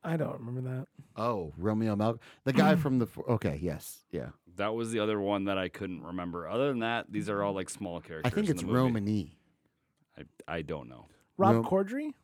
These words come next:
Speaker 1: Oh, wow.
Speaker 3: Oh, Mister Feeney's in the movie. That's pretty cool.
Speaker 2: Oh, I coulda gotten you with the Mister Feeney. But again, these are me prompting you. You should have
Speaker 1: Yeah.
Speaker 2: known that just Mister Feeney was in Blades of Glory.
Speaker 3: I got
Speaker 2: You
Speaker 3: the
Speaker 2: started off this thing saying, "Oh, this is gonna be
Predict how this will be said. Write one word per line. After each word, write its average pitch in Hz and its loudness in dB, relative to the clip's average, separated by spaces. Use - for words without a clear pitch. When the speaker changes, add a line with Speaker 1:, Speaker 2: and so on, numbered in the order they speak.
Speaker 1:
Oh, 240 -4
wow. 160 -4
Speaker 3:
Oh, 117 0
Mister 117 -6
Feeney's 117 -2
in 104 -8
the 80 -4
movie. 76 -6
That's - -12
pretty - -18
cool. - -14
Speaker 2:
Oh, 156 -2
I - -2
coulda 92 -4
gotten 80 -4
you 82 -4
with 76 -6
the 78 -8
Mister 76 -4
Feeney. 73 -8
But 117 -4
again, 170 2
these 170 0
are 160 6
me 131 6
prompting 92 0
you. 73 -4
You 120 2
should 185 4
have - 2
Speaker 1:
Yeah. - 0
Speaker 2:
known 98 0
that 85 -2
just 85 -4
Mister 87 -2
Feeney 82 0
was 76 -2
in 78 0
Blades 73 -2
of 76 -8
Glory. 80 -2
Speaker 3:
I 123 -4
got 147 2
Speaker 2:
You 156 6
Speaker 3:
the 156 4
Speaker 2:
started 160 4
off 127 2
this 104 -4
thing 85 -2
saying, 87 0
"Oh, 117 4
this 98 -4
is 90 -6
gonna 87 -4
be 82 -4